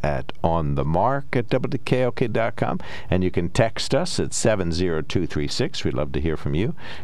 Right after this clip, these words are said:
and this is your opportunity to communicate with us. And again, maybe some reaction to what you said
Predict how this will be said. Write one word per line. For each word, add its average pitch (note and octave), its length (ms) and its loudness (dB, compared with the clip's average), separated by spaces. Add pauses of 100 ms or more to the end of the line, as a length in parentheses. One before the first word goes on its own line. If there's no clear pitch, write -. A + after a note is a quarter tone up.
and C2 260 0
this D2+ 220 -2
is - 160 -2
your C#2 220 0
opportunity F2 640 -2
to - 100 -6
communicate D#2+ 680 0
with D#2+ 340 0
us. A2+ 220 2
And E2 100 0
again, F2 280 0
maybe E2+ 260 2
some E2+ 240 0
reaction E2 440 0
to F2 100 -2
what D2 180 -2
you C#2 80 -4
said E2+ 380 -2